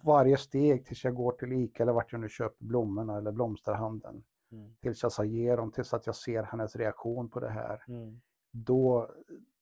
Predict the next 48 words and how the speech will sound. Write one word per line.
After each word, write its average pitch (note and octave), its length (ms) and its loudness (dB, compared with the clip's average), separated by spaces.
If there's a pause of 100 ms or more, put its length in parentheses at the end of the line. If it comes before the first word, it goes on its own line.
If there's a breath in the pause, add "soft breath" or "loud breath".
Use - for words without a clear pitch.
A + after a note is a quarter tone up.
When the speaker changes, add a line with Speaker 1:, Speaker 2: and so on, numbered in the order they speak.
(340)
Speaker 1:
då D3 80 0
händer F3 360 2
ju D3+ 60 4
någonting B2+ 360 -2
i F#3 120 -2
mig. - 320 -8
Jag B2 140 2
Speaker 2:
Ja. A#2 40 -2
Speaker 1:
blir F#3 100 0
ju D#3 80 0
uppfylld E3 720 -4
utav B2 220 -2
den A#2 120 -6
här A2 120 -6
kärleken A2 560 -4
och B2 60 -6
känner A#2+ 260 -4
ju B2 80 -8
en B2+ 80 -6
enorm C3+ 400 -4
glädje B2 340 0
och A#2 60 -12
tillfredsställelse. C3 680 -2
Speaker 2:
Exakt. A#2 480 -8 (500)
Speaker 1:
Och C#3 100 2
när D3 80 6
jag C#3 80 6
ser B2 200 2
hennes C3+ 440 2
respons A#2 420 -2
på A#2 60 -6
det G#2 140 -4
också - 240 -12
då. G#2+ 220 -10
Speaker 2:
Mm. A#2 300 -16 (1600)
Speaker 1:
Lite E3 380 0
så F3+ 320 4
uppfattar - 480 0
jag C3 80 4
att B2 60 -10
de B2+ 100 -2
här A#2 100 -2
bibelorden A2 680 -4
som C#3 160 -4
Speaker 2:
Ja. A#2 60 -6
Speaker 1:
du A#2 80 0
alldeles A2 220 -4
nyss - 480 -12